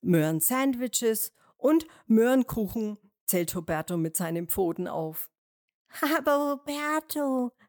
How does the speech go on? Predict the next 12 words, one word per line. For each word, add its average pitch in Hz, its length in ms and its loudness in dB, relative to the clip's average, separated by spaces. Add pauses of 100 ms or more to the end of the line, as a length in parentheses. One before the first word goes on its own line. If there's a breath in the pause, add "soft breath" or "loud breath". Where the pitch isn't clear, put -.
lacht - 360 -6
Emmerla, 170 520 -4 (680 loud breath)
„es 294 180 0
muss 339 240 2
doch 320 180 0
auch 302 200 0
noch 302 160 -4
etwas 269 380 -2
anderes 339 680 0
zum 233 160 -6
Essen 240 380 -4
geben, 240 320 -8